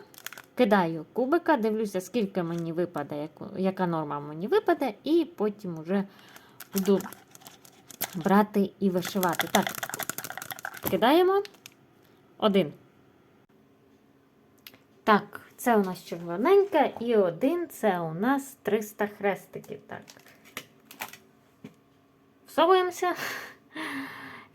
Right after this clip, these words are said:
І триста хрестиків пішла я відшивати. Можливо, можливо, сьогодні я ще візьму іншу роботу. Так, у мене все ще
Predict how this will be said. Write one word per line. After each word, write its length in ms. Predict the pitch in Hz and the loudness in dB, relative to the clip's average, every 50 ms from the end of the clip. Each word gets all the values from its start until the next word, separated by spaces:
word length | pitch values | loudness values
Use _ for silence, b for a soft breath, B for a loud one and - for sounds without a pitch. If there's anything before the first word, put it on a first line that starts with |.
| - 214 | -14 -6
І 420 | - 226 277 302 302 302 294 285 277 - | 0 0 0 0 0 -2 -2 -4 -4 -2
триста 380 | - 220 240 233 240 - - 202 | -2 -2 -2 -2 -4 -4 -6 -4
хрестиків 580 | - - 262 311 302 302 - 277 - 220 208 | -2 0 0 0 0 -2 -8 -8 -6 -8 -8
пішла 300 | - 208 - - 220 208 | -8 -10 -4 0 2 4
я 120 | 208 202 190 | 4 4 2
відшивати. 500 | 185 185 - - 202 180 165 160 - 175 | 0 -4 -4 -2 0 0 0 0 0 -2
Можливо, 640 | 202 269 415 494 494 403 - 269 294 320 285 269 | 2 4 4 4 4 2 2 0 0 2 2 0
можливо, 440 | 240 208 185 180 - 226 262 240 214 | 0 0 -2 0 0 0 0 2 0
сьогодні 1120 | 208 - - 196 202 202 185 170 - 160 170 170 170 175 - 214 247 247 226 233 233 226 208 | -2 0 0 -2 -2 -2 -6 -10 -10 -10 -10 -10 -8 -4 0 0 2 2 0 0 0 0 0
я 240 | 208 170 170 202 | 2 2 2 2
ще 440 | 202 202 - - - - 190 202 208 | 0 -2 -6 -10 -6 0 2 4 4
візьму 500 | 190 175 170 160 160 156 160 185 196 170 - _ _ _ - | 4 2 -2 -4 -4 -6 -6 -6 -6 -8 -10 _ _ _ -10
іншу 400 | 180 165 165 165 - - 147 147 | -8 -8 -10 -10 -12 -12 -10 -10
роботу. 480 | 147 139 - - - - - - 190 - _ _ _ _ - B B B B B B B B B _ _ _ _ _ _ _ _ _ _ _ _ _ - _ _ _ - - - - - - - _ _ _ _ _ _ _ _ _ - - | -10 -10 -12 -12 -14 -14 -16 -20 -20 -20 _ _ _ _ -20 B B B B B B B B B _ _ _ _ _ _ _ _ _ _ _ _ _ -20 _ _ _ -18 -18 -16 -18 -20 -20 -20 _ _ _ _ _ _ _ _ _ -8 -4
Так, 140 | - 220 202 - - - - | -4 -4 -4 -4 -12 -4 2
у 80 | 254 | 4
мене 280 | 247 247 226 196 185 180 | 4 6 4 2 0 -2
все 260 | 175 - - 208 170 | -6 -2 -2 -2 -2
ще 300 | - - - - 180 156 | -2 -6 -10 -10 -10 -10